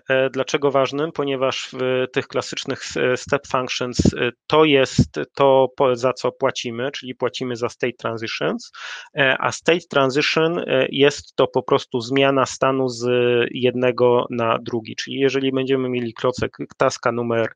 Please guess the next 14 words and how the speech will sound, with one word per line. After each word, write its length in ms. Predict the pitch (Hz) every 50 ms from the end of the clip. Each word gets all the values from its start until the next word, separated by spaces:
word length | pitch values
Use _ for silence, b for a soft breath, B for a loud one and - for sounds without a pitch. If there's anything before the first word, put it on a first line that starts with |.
| B B B B B B B
jeden 480 | 135 131 139 147 147 156 156 156 156 160 - -
i 280 | - - 131 127 127 120
przejdziemy 560 | - - - 131 123 123 135 131 127 127 123
do 400 | 117 113 123 120 117 117 113 117 - b b b b b -
taska 340 | 127 127 - - - 127 120
numer 400 | 120 120 113 113 110 110 113 - -
dwa, 360 | 131 110 104 117 127 135 143
bądź, 580 | 135 120 123 120 117 113 - - - - - 131 123
e, 240 | 117 113 113 110 - -
pass 420 | 127 131 139 - - - - -
state'a, 420 | - 139 139 135 - - 131 127 120 110
bądź 460 | 117 117 113 113 113 110 - - -
wait 240 | 123 131 135 127 -
state'a, 480 | - - 139 135 131 - - 135 135